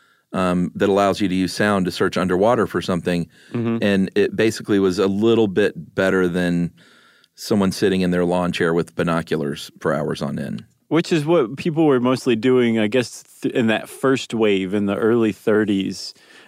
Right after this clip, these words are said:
Speaker 1: Yeah,
Speaker 2: Um,
Speaker 1: they used what they had.
Speaker 2: Right. Uh, but then, so, so Constance White, White's book also, um, kind of gave rise to a second wave of Loch Ness hunters, inspired a lot of people.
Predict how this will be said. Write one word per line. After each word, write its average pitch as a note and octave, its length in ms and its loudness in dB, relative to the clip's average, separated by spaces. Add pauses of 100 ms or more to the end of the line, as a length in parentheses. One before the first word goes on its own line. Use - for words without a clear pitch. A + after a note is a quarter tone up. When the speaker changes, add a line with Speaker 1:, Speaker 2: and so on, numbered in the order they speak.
(140)
Speaker 1:
Yeah, G#2 220 2
Speaker 2:
Um, F#2+ 60 0
Speaker 1:
they C3+ 80 2
used D3+ 180 0
what D#3 120 0
they C#3 140 0
had. G#2+ 260 -2 (340)
Speaker 2:
Right. C#3 320 2 (520)
Uh, B2 360 2 (300)
but C#3 180 0
then, C#3+ 360 2
so, C3+ 400 2 (100)
so C3+ 280 0
Constance D3+ 520 -2
White, B2+ 220 2 (220)
White's A#2+ 340 0
book B2+ 320 0
also, B2 540 2
um, G2 480 -2
kind A2+ 240 -2
of F#2+ 120 -6 (520)
gave A2+ 260 0
rise A2 300 2
to A#2 160 -4
a G#2 40 -4
second C#3+ 440 -2
wave G2 460 2
of G2 360 -2
Loch G2+ 380 -2
Ness G2 220 -4
hunters, F#2+ 580 -6 (300)
inspired A#2 460 0
a A2+ 60 2
lot A2 180 4
of G#2+ 80 -2
people. A2+ 460 0